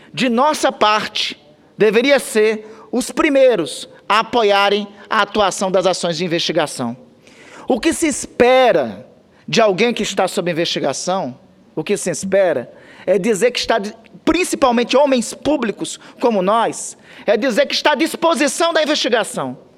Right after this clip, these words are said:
e não, como no caso do presidente da Câmara, usar dos poderes que tem contrário ao sucesso, da, é, é,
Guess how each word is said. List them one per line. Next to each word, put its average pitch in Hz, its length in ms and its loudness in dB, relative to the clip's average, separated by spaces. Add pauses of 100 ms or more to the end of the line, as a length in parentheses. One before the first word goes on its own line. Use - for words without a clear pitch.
(260)
e 247 100 2
não, 214 560 2 (140)
como 190 200 0
no 196 140 0
caso 226 300 0
do 202 60 -2
presidente 190 360 0
da 170 140 0
Câmara, 180 440 -2 (300)
usar 214 340 0
dos 208 180 -6
poderes 220 520 2
que 339 100 -2
tem 208 460 -2 (240)
contrário 196 720 2 (340)
ao 190 260 2
sucesso, 185 520 -2
da, 175 60 -2 (100)
é, 165 360 -4
é, 165 60 -6